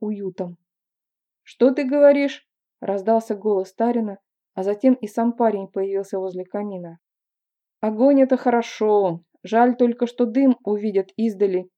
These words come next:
и поймут, где нас искать», — покачал он головой. Я расстроенно кивнула, признавая правоту его слов, и развеяла свою магию. Печальный сизый дымок поднялся от потухших дров,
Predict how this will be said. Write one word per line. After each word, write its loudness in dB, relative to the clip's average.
и -6
поймут, 2
где -2
нас -6
искать», — -4
покачал -2
он 0
головой. -4
Я 0
расстроенно -4
кивнула, -8
признавая -8
правоту -4
его -2
слов, -8
и 4
развеяла -4
свою -4
магию. -10
Печальный 0
сизый -4
дымок -4
поднялся -4
от -12
потухших -8
дров, 0